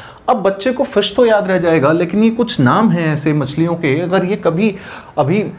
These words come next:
मैं आपको रटने के लिए नहीं बोल रहा हूँ, बस आप मेरे साथ साथ जब इन्हें दोहराएंगे, पढ़ेंगे, बोलेंगे एक दो बार, तब क्या होगा, जैसे ही एग्जाम में आपको ये लिखा हुआ नजर आएगा,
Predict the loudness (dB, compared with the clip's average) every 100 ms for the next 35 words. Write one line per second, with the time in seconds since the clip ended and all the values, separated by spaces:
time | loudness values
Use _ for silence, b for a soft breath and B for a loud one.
0 | -2 2 0 2 0 0 0 0 2 2
1 | 2 2 2 0 -2 -2 0 0 0 -2
2 | 0 0 0 0 0 2 2 0 0 2
3 | 2 0 0 -2 0 0 0 0 0 0
4 | 2 2 2 0 -2 0 2 2 0 0
5 | -4 -2 -2 0 -2 0 -2 0 2 2
6 | 0 0 0 0 0 0 2 2 0 0
7 | 0 0 2 2 2 0 -4